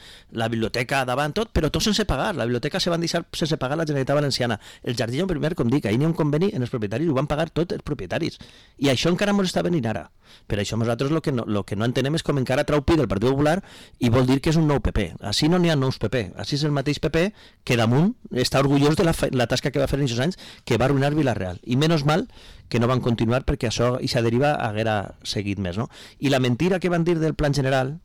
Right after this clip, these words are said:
eh, tots els ajuntaments estan tenint dificultats per fer els plans generals, però sense plan general se poden fer modificacions. I de fet el Partit Popular en su moment la va fer.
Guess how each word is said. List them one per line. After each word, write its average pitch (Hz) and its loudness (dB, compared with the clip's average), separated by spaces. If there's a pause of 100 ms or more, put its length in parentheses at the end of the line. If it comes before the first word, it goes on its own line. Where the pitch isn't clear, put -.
(120)
eh, 101 -4 (100)
tots 139 2
els 151 2
ajuntaments 139 0
estan 139 -2
tenint 123 0
dificultats 113 -2
per 110 -2
fer 113 -4
els 104 -8
plans 98 -4
generals, 95 -6 (420)
però 135 2
sense 131 0
plan 143 0
general 160 0
se 165 -2
poden 160 0
fer 156 -2
modificacions. 123 -2 (1500)
I 120 -2
de 104 -2
fet 120 -4
el 147 -2
Partit 113 -4
Popular 123 0
en 127 -2
su 117 -4
moment 120 0
la 135 0
va 92 -4
fer. - -10